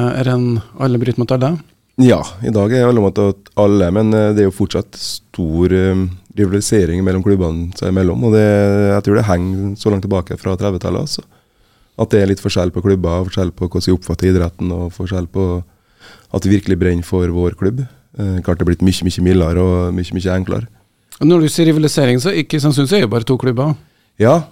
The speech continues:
Speaker 2: men det er ikke mange byer i Norge som har to klubber. Er det ikke? Så det er, det er spennende nok, det.
Speaker 1: Ja, men interessen for bryting i byen har jo, mitt inntrykk er at det alltid har vært, eh, sterkt, men kanskje ikke resten av landet?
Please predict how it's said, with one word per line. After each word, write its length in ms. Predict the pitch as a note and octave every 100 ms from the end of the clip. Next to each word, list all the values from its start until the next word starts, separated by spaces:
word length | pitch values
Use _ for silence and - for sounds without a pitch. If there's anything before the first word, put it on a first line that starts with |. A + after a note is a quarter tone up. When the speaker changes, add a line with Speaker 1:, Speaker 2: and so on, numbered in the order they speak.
| -
Speaker 2:
men 280 | A#2+ A#2+
det 100 | A#2
er 140 | A#2 G2
ikke 160 | G#2
mange 260 | A#2+ C#3+ G#2+
byer 160 | A2 G2
i 80 |
Norge 240 | F#2+ F#2+ F2+
som 80 | F#2
har 80 |
to 80 | F#2+
klubber. 320 | F2+ F2+ E2+ - _ _ _ _ -
Er 160 | A#2
det 100 | A#2
ikke? 160 | A#2 B2 A#2+ _
Så 160 | -
det 160 | G#2 G2
er, 500 | - F#2+ E2+ E2+ F2 F2 F2 E2+ E2+
det 80 | F#2+
er 60 | -
spennende 340 | G2 F2 -
nok, 100 | G#2 -
det. 100 | G2+ - _ _
Speaker 1:
Ja, 280 | C3 E3 G#3 - - -
men 120 | A3
interessen 500 | G#3+ A3+ G#3 - C3+ A#2
for 160 | D3
bryting 720 | C3 D3+ D#3 - A#2 A2+ A#2+ B2+
i 240 | C3 C#3 D3
byen 260 | D3+ A#2
har 160 | D#3 A#3+
jo, 460 | E3 D3 C#3 C#3+ C#3 D3
mitt 220 | C#3+ C3
inntrykk 220 | G3+ C4+ F#3+
er 40 |
at 60 | C#3+
det 60 | C#3
alltid 240 | B2+ -
har 80 | A2+
vært, 220 | B2 - D#3
eh, 300 | D3 C#3+ C#3+
sterkt, 480 | C3 F#3 F#3 - F#3 E3+
men 220 | E3 E3
kanskje 320 | F3 E3+ D#3 D#3 D#3+ E3
ikke 220 | D#3+ D3+ D#3+ D3
resten 400 | C3+ - A#2 A2+
av 220 | A2+ A#2 A#2+
landet? 320 | C#3+ E3+ G#3